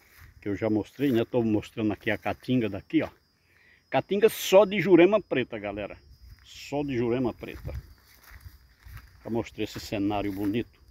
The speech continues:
pra vocês. Aqui, ó, tem uma passagenzinha por aqui, ó.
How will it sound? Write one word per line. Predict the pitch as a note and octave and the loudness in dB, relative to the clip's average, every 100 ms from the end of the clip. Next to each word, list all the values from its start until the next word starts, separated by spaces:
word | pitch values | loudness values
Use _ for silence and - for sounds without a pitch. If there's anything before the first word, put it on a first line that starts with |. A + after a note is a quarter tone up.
| - | -16
pra | G2 | -14
vocês. | F#2+ - - A2+ - - - - - - - - - - - - - - - | -12 -16 -10 -10 -10 -10 -10 -10 -16 -10 -8 -8 -8 -8 -6 -6 -6 -8 -12
Aqui, | - | -8
ó, | A2 | -6
tem | - D3 | -2 -2
uma | |
passagenzinha | D3+ B2 - A#2+ G#2+ G2 G#2+ G2 | 0 -2 0 0 0 0 -2 -2
por | G#2+ | -8
aqui, | F#2+ - | -12 -4
ó. | B2+ | -4